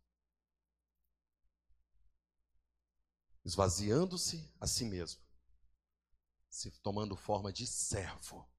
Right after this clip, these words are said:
Como eu conheço um homem, e um homem de Deus, pelo prazer que ele tem em servir. Próximo passo.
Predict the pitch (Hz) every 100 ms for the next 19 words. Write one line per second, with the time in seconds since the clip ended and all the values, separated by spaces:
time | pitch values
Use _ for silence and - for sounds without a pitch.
0 | - - _ _ - _ _ - - _
1 | - _ _ _ - - - 123 117 113
2 | 107 120 107 92 90 - - _ _ _
3 | _ _ _ 131 110 113 110 107 104 98
4 | - - - - - - _ _ _ _
5 | 107 101 107 95 101 104 95 92 90 -
6 | 82 87 - _ _ _ _ _ _ _
7 | _ _ - _ _ _ _ _ _ _
8 | - 117 101 117 107 117 - -